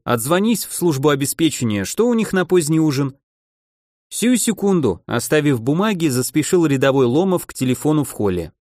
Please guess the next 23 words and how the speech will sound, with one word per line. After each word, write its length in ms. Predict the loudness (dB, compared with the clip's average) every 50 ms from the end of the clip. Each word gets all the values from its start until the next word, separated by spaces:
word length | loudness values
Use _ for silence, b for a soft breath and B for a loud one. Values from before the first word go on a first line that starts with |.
| _ _ _ _ _ _ _ _ _ _ _ _ _
«Теперь 300 | -6 0 2 2 2 4
говори», 520 | 2 2 2 2 2 2 0 -2 -4 -6 _
сложил 440 | -10 -4 0 2 2 2 2 2 2
я 160 | 2 2 2
карту 360 | 2 2 2 2 2 0 -2 -2
с 80 | 0
пометками 540 | 0 0 2 2 2 0 -2 -2 -2 -2 0
несколько 500 | 0 0 -2 -2 -2 -4 -2 0 0 2
раз 240 | 2 2 0 0 0
и 40 | 0
убрал 360 | 0 2 2 2 2 2 0
к 60 | -2
себе 260 | -4 -4 0 0 0
на 120 | 0 0 0
колени. 500 | 0 0 0 0 0 -2 -4 -8 -14 -20 _ _ _ _ _ _ _ _ _ _ _ _ _ _ _ -12
«Да 240 | -10 -8 -4 -4 -2
я, 380 | -2 2 4 4 6 6 4 2
собственно, 680 | 2 0 0 0 -2 -4 -4 -2 0 0 0 0 -2
всё 300 | -4 -4 -2 0 0 0
сказал», 640 | 0 0 0 0 0 2 2 2 2 2 0 -2 -4 _
чуть 240 | -4 -2 -2 -2 -4
сутулился 760 | -4 -4 -4 -4 -2 0 0 2 2 0 0 -2 0 0 0
Артём. 460 | 0 -2 -4 -4 -2 -2 -4 -6